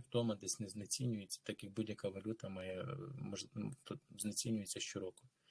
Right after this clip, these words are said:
Ваші кошти працюють. Просто ви їх накопичуєте в страховій компанії.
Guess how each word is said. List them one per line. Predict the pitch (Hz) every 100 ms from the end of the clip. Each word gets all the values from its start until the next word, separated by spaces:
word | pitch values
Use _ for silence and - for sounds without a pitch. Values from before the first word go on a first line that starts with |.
| - - - _
Ваші | - - 139
кошти | - 143 113
працюють. | - - - - - _ _ _ _ _ _ _ _
Просто | - 110 - 113
ви | 139
їх | 165 -
накопичуєте | 113 117 135 - 113 -
в |
страховій | - - - 107
компанії. | - 107 - 98 127